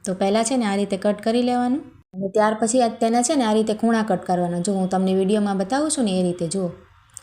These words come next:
આ રીતે થોડા થોડા તેના ખૂણા કટ કરી લેવાના બંને બાજુથી. જે પેક સાઇઝ છે ને ત્યાંથી આપણે કટ કર્યું છે. જો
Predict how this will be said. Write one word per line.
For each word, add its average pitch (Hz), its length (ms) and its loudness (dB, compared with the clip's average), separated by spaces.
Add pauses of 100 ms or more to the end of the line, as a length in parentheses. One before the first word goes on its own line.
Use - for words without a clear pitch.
આ 190 80 0
રીતે 202 220 0
થોડા 208 240 2
થોડા 208 240 0
તેના 208 540 -2
ખૂણા 202 260 -2
કટ 202 220 -2
કરી 220 180 2
લેવાના 185 280 0
બંને 202 280 0
બાજુથી. 175 440 -2
જે 185 120 0
પેક 196 280 0
સાઇઝ 233 260 0
છે 320 180 -4
ને 269 120 0
ત્યાંથી 214 320 -2
આપણે 190 200 -2
કટ 175 220 -4
કર્યું 170 260 -4
છે. 175 140 -6
જો 175 240 -4